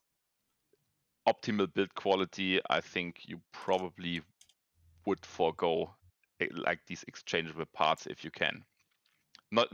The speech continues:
not saying that we would never look at it, but, um, yeah, for build quality, it's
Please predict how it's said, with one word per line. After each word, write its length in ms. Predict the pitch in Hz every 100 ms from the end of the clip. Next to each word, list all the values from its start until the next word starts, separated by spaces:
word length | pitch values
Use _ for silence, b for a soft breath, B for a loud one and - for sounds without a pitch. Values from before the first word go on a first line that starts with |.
| 113
not 220 | 117 110
saying 280 | - 104 95
that 160 | 92 -
we 60 |
would 180 | 90 87
never 200 | 87 87
look 200 | 87 90
at 120 | 95
it, 200 | 87 87 - B B B B -
but, 400 | 87 85 - - -
um, 580 | 85 82 82 82 80 80 - -
yeah, 360 | 85 80 82 - _ - B B B B B B _
for 160 | - 113
build 260 | 123 131
quality, 640 | - 104 113 104 - 101 98 -
it's 500 | 92 - - -